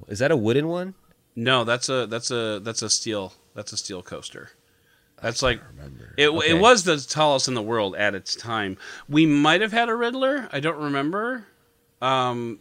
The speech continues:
Speaker 2: they, we've had a lot of rides that just were l-, only there for a couple of years, and then they, like,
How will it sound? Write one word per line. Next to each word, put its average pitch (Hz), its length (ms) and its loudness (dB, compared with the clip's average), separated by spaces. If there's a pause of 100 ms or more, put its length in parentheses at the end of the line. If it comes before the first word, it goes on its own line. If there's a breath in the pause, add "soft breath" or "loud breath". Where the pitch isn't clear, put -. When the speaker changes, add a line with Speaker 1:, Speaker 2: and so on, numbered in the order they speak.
(140)
Speaker 2:
they, 143 260 0
we've 196 240 -2
had 294 160 2
a 220 60 4
lot 135 240 6
of 113 160 -4
rides 120 320 0
that 110 180 -6
just - 280 -8
were 110 140 -4
l-, 104 200 -8
only 120 260 -6
there 104 220 -4
for 104 160 -6
a 90 40 -10
couple 104 300 -6
of 90 60 -10
years, 92 340 -6
and 92 120 -10
then 92 140 -10
they, 87 140 -10
like, 87 180 -12